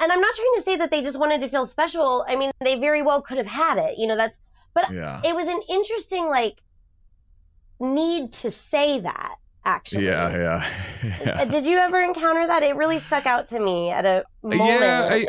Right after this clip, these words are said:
Speaker 2: I
Speaker 1: the
Speaker 2: don't
Speaker 1: fall.
Speaker 2: know. I mean, I never attribute it to, um, a kind of advertising. I did, I do think that there was something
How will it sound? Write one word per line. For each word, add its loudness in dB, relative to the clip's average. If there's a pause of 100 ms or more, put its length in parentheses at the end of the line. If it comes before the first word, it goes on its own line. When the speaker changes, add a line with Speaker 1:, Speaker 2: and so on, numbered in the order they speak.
Speaker 2:
I 4
Speaker 1:
the 4
Speaker 2:
don't 2
Speaker 1:
fall. 4
Speaker 2:
know. 4 (800)
I 2
mean, 2
I 4
never 4
attribute 2
it 2
to, 4 (100)
um, -2
a -8
kind -2
of 0
advertising. 0
I 2
did, 0 (600)
I 2
do 2
think 0
that -2
there 2
was 2
something -2